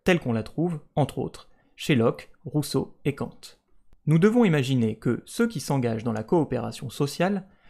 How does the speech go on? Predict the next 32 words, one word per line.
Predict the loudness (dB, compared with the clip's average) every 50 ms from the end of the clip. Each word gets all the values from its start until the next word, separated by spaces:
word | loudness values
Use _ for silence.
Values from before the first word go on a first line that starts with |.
| -20 _ -10
choisissent | 0 2 4 4 4 0 -2 0 0
ensemble, | 0 0 0 -2 -2 -2 -2 -4 -6 -8 _ _ _ -20 _ _ _ _ _ _
par | 0 2 2
un | 2
seul | 2 2 0 0 2 2
acte | 0 0 0 -2 -4 2
collectif, | 4 4 4 4 2 -4 -6 -8 -8 -8 -10 -16 -20 -20 -20 -20 -20 _ _ _ _ _
les | 0 0 0
principes | 2 2 0 0 0 0 -2 -4 -4 -4
qui | -4 -4 -2
doivent | -2 -2 -2
fixer | -2 -4 -4 -4 -4 -2 0 0 -2 -2 -6 -8 -4
les | -2 0
droits | 0 2 0 0 -2 -2 0
et | 0 2
les | 2 2
devoirs | 2 0 0 0 0 -2 0 0
de | 0
base | 0 2 0 0 -2 -4 -6 -8 -12 -20 -20 _ _ _ _ 0
et | 4
déterminer | 4 4 6 6 4 4 4 4 4 2 2 0 -2 -6 _ _ _ -4
la | -2 0 0
répartition | 2 0 0 0 0 -2 -2 -6 -6 -4 -2 -2
des | -2 -2 -2
avantages | -2 -2 -2 -2 -2 -2 -4 -6 -10
sociaux. | -14 -14 -12 -12 -12 -12 -12 -14 -14 -16 _ _ -20 _ -20 -20 _ _ _ _ _ -20 -20 -20 -20 -10 0
Les | 4 6 6 8 10
hommes | 8 8 8 6
doivent | 4 2 0 0
décider | 0 0 0 0 0 0 0
par | 0 0 0 2
avance | 2 2 2 0 0 -2 -4 -8 -12 -16 -16 -18